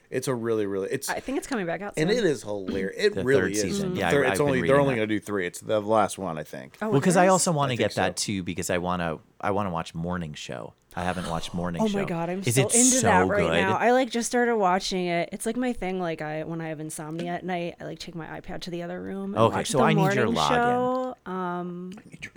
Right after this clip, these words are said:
Speaker 1: login.
Speaker 2: I'm very
Speaker 3: <laughs> That's,
Speaker 2: into it.
Speaker 3: I don't
Speaker 2: Second
Speaker 3: have that
Speaker 2: season's
Speaker 3: network.
Speaker 2: better than the first season, I think. I'm, like, on the last couple episodes or whatever, but
Speaker 3: This
Speaker 2: I'm
Speaker 3: is
Speaker 2: pretty
Speaker 3: it.
Speaker 2: into it.
Speaker 3: This is what we do.
Speaker 1: There you go.
Speaker 3: We watch the
Speaker 1: I mean,
Speaker 3: T V
Speaker 1: we're really
Speaker 3: shows.
Speaker 1: breaking a lot of ground here, and now you're gonna swap logins, and you two have found some common ground. You and I have common ground.
Speaker 3: Yeah.
Speaker 1: You and I have common ground. The three of us have common ground.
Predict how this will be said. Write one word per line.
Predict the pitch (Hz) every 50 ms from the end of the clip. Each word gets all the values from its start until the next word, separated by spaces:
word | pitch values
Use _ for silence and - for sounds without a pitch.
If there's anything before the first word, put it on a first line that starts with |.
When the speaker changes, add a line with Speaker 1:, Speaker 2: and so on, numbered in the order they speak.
| - - -
Speaker 1:
login. | - - - _ - 170 - - 147 -
Speaker 2:
I'm | 208 220 180
very | 214 214 208
Speaker 3:
<laughs> | 196
That's, | 175
Speaker 2:
into | 175 175 170
it. | 170
Speaker 3:
I | 165
don't | 175 175 208 208 202
Speaker 2:
Second | 202 247 -
Speaker 3:
have | - 330
that | 403 453
Speaker 2:
season's | 440 466 466 453
Speaker 3:
network. | - -
Speaker 2:
better | 233 220 214 214 214 208
than | 196 190 190 185 185
the | 180 180
first | - - 165 160 - -
season, | - 165 160 143 160 160 160
I | 165 165
think. | - - 165 165 165 170 - - -
I'm, | - 175 170
like, | 170 165 165 160 - - - _ _ _ _ _ _ 339 285 254
on | 185 180
the | 170
last | 165 165 160 165 - - - -
couple | - - 185 - 165
episodes | 160 165 - 170 - - - - -
or | - -
whatever, | - - - - - - -
but | - - -
Speaker 3:
This | - -
Speaker 2:
I'm | 214
Speaker 3:
is | 143
Speaker 2:
pretty | - 175 175
Speaker 3:
it. | 156 165
Speaker 2:
into | 160 160
it. | 175 180 - - 190 - -
Speaker 3:
This | - 143 -
is | - -
what | - -
we | - 160
do. | 147 165 185 175 147 -
Speaker 1:
There | - 117
you | 131 147 165
go. | 151 - -
Speaker 3:
We | - 143
watch | 143 143 147 - -
the | -
Speaker 1:
I | 139 - -
mean, | 151 147 143
Speaker 3:
T | -
V |
Speaker 1:
we're | 143 135 135
really | 151 156 135
Speaker 3:
shows. | 120 120
Speaker 1:
breaking | 120 120 120 113
a | 104 101
lot | 101 101 98
of | 95 92
ground | 98 95 101 110 104
here, | 101 104 101
and | 95 95
now | 92 92
you're | 95 95 92
gonna | 95 92 85
swap | - - 95 87 85 -
logins, | 98 101 101 104 104 104 104 104 98 90
and | 85 82 85
you | 95 101
two | 95 - 113
have | 107 98
found | - 107 101 95
some | - _
common | - 104 101 98 95 92
ground. | 95 101 101 95 92 90
You | 82 90
and | 87 80
I | 82 87
have | 90 85
common | - 95 98 98 95 87
ground. | 90 98 98 95 98 92 -
Speaker 3:
Yeah. | 208 247 311 277 120
Speaker 1:
You | 113 117 110
and | 104 98
I | 95
have | 101 101
common | - - 107 98 98 85
ground. | 92 95 92 98 98 87
The | -
three | - - 117 120 117
of | 113 110
us | 107 104
have | - 110 104 -
common | - - 101 98 95
ground. | 90 95 98 95 95 98